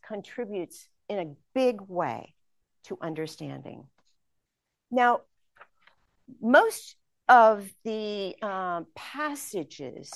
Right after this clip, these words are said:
that you're studying on a weekly basis, let me get, get to chapter one here.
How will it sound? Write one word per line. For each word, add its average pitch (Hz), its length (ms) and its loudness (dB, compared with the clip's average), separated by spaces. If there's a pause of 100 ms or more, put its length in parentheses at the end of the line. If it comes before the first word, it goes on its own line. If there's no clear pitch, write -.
(560)
that - 160 0
you're 220 100 -2
studying 214 460 -2
on 185 120 -4
a 175 60 -6
weekly 233 680 -8
basis, - 800 -6 (760)
let - 60 -18
me - 80 -20
get, - 140 -14 (880)
get - 180 -8
to - 140 -20
chapter 170 400 -4
one 165 340 -4
here. 160 500 -10